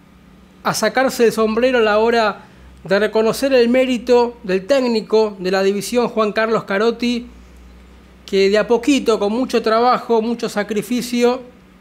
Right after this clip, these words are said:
fue recuperando a esta categoría que venía estando en deuda por lo producido en la temporada dos mil once, sacando el máximo potencial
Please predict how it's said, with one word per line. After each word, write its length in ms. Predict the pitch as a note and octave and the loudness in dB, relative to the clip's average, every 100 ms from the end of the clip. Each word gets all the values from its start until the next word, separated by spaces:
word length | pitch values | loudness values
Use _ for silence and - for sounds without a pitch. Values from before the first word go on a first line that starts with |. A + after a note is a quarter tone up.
| - - - - - | -20 -20 -20 -20 -20
fue 220 | - A3 A#3 | -4 0 0
recuperando 1000 | A3+ B3 A#3+ B3 C#4 A#3+ G#3 A3 G#3+ - - - - - - | 0 -2 0 2 2 2 2 2 0 -6 -20 -20 -20 -20 -6
a 140 | G3 | -2
esta 480 | G#3 - G#3+ G3+ F#3+ | -2 0 2 2 2
categoría 640 | G3 F#3 G3+ G#3 B3+ C4+ C4+ | -2 -2 0 2 2 0 0
que 160 | G#3+ | 0
venía 280 | G3+ G#3 B3 | 2 0 -2
estando 260 | - A#3+ A#3+ | -2 0 0
en 120 | G#3+ | 2
deuda 680 | C4+ A3+ F3+ E3 D#3+ C#3+ - - - - - | 2 4 4 2 0 -2 -8 -20 -20 -20 -6
por 140 | E3+ | -2
lo 140 | F3 F3+ | 0 0
producido 720 | F#3 F#3+ F#3 A3+ A3+ A3+ A3+ - - - - - | 0 0 -2 -4 0 0 0 -6 -20 -20 -20 -6
en 120 | F3+ | -2
la 140 | F#3 | -2
temporada 540 | F#3+ F#3+ F#3 G3+ G#3+ G3 | -2 -2 0 0 2 0
dos 160 | F#3+ | 0
mil 160 | F3 F#3+ | 0 0
once, 480 | D#3+ D3+ - D3+ C3 - - - - - - | 0 -2 -6 -6 -6 -12 -20 -20 -20 -20 -20
sacando 480 | - F#3 F#3 A#3 A3+ | -6 -6 -2 0 2
el 80 | G#3 | 2
máximo 500 | A#3 A#3 - G#3 G3 | 0 -2 -4 -2 0
potencial 800 | F#3 G3 F#3 F#3 A3+ A#3 A3+ | -2 -2 -2 0 2 2 0